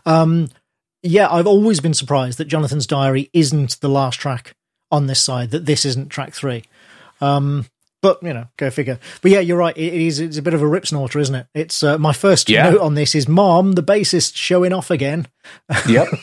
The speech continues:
Speaker 1: It's,
Speaker 2: Which I,
Speaker 1: uh,
Speaker 2: uh, being a fan of bass, like, there,
Speaker 1: Oh, yeah.
Speaker 2: there are, uh, you know, he, he grabs the spotlight in some of these songs in a way that's really funny.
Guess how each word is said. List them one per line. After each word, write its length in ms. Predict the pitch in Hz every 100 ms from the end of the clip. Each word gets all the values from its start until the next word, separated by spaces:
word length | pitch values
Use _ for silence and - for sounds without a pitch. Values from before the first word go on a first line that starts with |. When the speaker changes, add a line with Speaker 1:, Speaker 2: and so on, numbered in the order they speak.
| - 1077 - - _
Speaker 1:
It's, 260 | - -
Speaker 2:
Which 600 | - - - 151 - 160 160
I, 140 | 160
Speaker 1:
uh, 20 | 147
Speaker 2:
uh, 20 |
being 300 | 131 151 160
a 40 | 156
fan 240 | 160 151
of 120 | 143
bass, 260 | 127 127 120
like, 180 | 127 110
there, 140 | 135
Speaker 1:
Oh, 100 | 156
yeah. 140 | 208 190
Speaker 2:
there 220 | 127 127
are, 460 | 131 127 123 131 139
uh, 380 | 120 110 107 - - -
you 80 | 127
know, 140 | 110
he, 200 | - 139
he 220 | - - 139
grabs 420 | 127 131 135 -
the 100 | 123
spotlight 640 | - 127 123 113 104 95 _
in 220 | 120 107
some 280 | 101 - 117
of 60 | 110
these 220 | 107 107
songs 360 | 113 110 104 120
in 120 | 110
a 60 | 107
way 160 | 104
that's 320 | 104 98 -
really 200 | 113 104
funny. 360 | 98 107 95 -